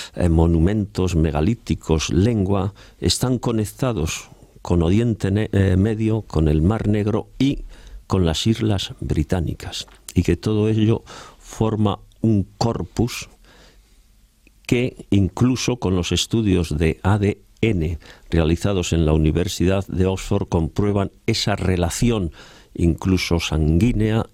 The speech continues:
entre los habitantes de las Islas Británicas y de la península ibérica.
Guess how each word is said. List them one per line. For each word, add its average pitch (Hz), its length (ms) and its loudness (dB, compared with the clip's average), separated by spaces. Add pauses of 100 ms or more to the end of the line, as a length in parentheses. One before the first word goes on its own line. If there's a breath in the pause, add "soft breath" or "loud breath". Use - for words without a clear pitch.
entre 98 440 0
los 87 200 -2
habitantes 76 800 -2 (360 loud breath)
de 73 120 -2
las 67 200 -4
Islas 82 380 -2
Británicas 90 920 -2
y 90 100 2
de 76 100 2
la 78 100 -4
península 73 540 -2
ibérica. 80 480 -14